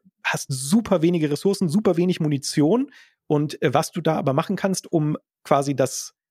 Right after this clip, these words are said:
die, die wenige Munition, die du hast, auch wirklich auszukosten, du kannst Schüsse aufladen, damit du auch wirklich ein bisschen Schaden bei den Gegnern machst. Ähm, das Aufladen dauert aber Zeit. Und das macht dich quasi noch behäbiger.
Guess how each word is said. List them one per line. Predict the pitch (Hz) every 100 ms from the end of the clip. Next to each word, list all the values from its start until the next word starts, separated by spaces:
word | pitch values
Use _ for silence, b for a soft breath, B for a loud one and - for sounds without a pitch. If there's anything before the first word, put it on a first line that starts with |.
| _
die, | 160 156
die | 135 156
wenige | 220 170
Munition, | 170 - 190 180
die |
du | 139 135
hast, | 151
auch | 147 160
wirklich | 165 -
auszukosten, | 190 - 165 160 -
du | 135
kannst | 143 151 - -
Schüsse | - - 196 190 -
aufladen, | 147 170 - 113 113 131 - B B
damit | - 131 160
du |
auch | 151 131
wirklich | 147 147
ein | 143
bisschen | - 131
Schaden | 147 160 123
bei | 113
den | 113
Gegnern | 113 117 107
machst. | 131 - - b b _ _ -
Ähm, | 135 135 -
das | - 143 -
Aufladen | 254 302 117 120
dauert | 156 226 233
aber | 180
Zeit. | - - - - _ _ -
Und | 147
das | 156
macht | 190 -
dich | -
quasi | - 160 151
noch | 185
behäbiger. | - 190 208 143 123